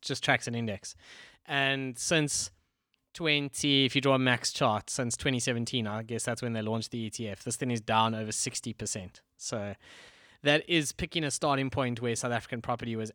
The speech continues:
absolutely insane. Uh, to be fair, I don't know what it looks like over ten years. It would be interesting to see compared to the U K. But long story short, you know, buy and hold. <laughs> Yes, there are some companies that you can truly just buy and hold forever, but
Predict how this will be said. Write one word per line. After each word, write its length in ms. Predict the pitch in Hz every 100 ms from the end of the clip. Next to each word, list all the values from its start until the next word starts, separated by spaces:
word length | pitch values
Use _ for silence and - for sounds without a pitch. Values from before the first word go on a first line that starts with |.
| -
absolutely 580 | 135 - 131 120 113 120
insane. 640 | 107 - 165 143 175 247 - _ 117
Uh, 160 | 113 -
to 120 | 151
be 140 | 131
fair, 400 | 117 135 127 175 - _ -
I 60 |
don't 180 | 135 143
know 160 | 139 139
what 120 | 127
it 120 | 120
looks 180 | 117 -
like 180 | 127 123
over 200 | 123 117
ten 260 | - 135
years. 240 | 127 147 143
It 40 |
would 120 | 120
be 160 | 117 120
interesting 460 | 123 135 - 127 117
to 120 | 123
see 220 | - 143
compared 380 | - 120 127 117
to 80 | 117
the 80 |
U 160 | 113 127
K. 240 | - 143
But 160 | 135 123 - - - _
long 220 | 135 156
story 260 | 160 175 160
short, 380 | - 160 143 - _ _ _ _ _ -
you 100 | 135
know, 120 | 127 123 _ _ _
buy 220 | 151 170
and 140 | 180 160
hold. 500 | 151 160 170 233 - - -
<laughs> 140 | - - - - - _ _
Yes, 280 | 147 147 -
there 120 | 156
are 80 | 139
some 220 | 165 156
companies 400 | 156 147 135 131
that 80 | 127
you 140 | 127
can 160 | - 127
truly 260 | 143 131
just 220 | 123 123 131
buy 160 | 123
and 80 | 120
hold 260 | 120 123 113
forever, 420 | 123 117 110 110
but 360 | 113 107 -